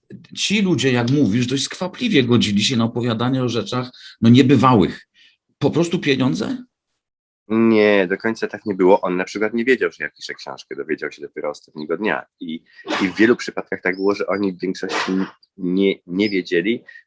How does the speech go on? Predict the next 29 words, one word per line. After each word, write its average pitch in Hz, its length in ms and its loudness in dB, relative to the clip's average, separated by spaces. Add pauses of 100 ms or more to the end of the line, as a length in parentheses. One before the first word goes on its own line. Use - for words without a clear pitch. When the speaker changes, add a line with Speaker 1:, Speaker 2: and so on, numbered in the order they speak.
(100)
Speaker 2:
Dlatego 113 500 2 (200)
ten 90 300 -2 (800)
brak 120 400 0
presji, 104 420 -6 (100)
presji - 320 -2
czasu 143 320 -6
bardzo 117 240 -4
mi 117 120 0
pomógł, 76 480 -2
bo 78 140 -2
nie 98 100 0
musiałem 104 340 -2
się - 120 -6
odkrywać, 82 460 -2
że 73 60 -6
ja - 60 -12
potrzebuję 87 380 -4
na 82 100 0
już, 87 400 -4
na 82 100 0
jutro, 76 320 0
wiesz, 92 240 2 (160)
jak 82 180 -4
w - 100 -20
telewizji 82 500 -2
czy - 120 -6
jak 76 120 0
w 73 40 -18
gazecie, 85 480 -2